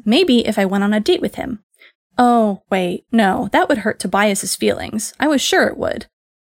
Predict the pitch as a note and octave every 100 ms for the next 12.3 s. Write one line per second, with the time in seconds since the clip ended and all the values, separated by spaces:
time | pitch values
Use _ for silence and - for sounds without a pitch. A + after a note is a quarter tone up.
0 | - A#3+ C4 D#4+ G4 C#4+ A3+ - B3+ A#3+
1 | G3+ G#3 F3+ F#3 F#3 - - A3 - -
2 | - - C4 D4 E4+ B3+ G3+ G3+ - -
3 | - G#3+ F#3+ - - - - - - -
4 | G#3 C4 C#4+ C4+ G#3+ G3 F3+ - - -
5 | - _ - G#3+ A3+ A3 G#3+ G3+ F#3+ G3
6 | F#3 F#3 G3+ G3 G3 F#3+ G3 F#3 F#3+ F#3
7 | - - F3+ - - - - - - _
8 | _ - _ _ _ - G#3+ D#4+ E4 A#3+
9 | - D4+ - F#3+ F3+ - G#3 F#3 F#3 F3+
10 | - - - - - _ - C4+ G#3 F3
11 | F#3+ F#3+ - - - F#3+ - - - -
12 | G#3+ -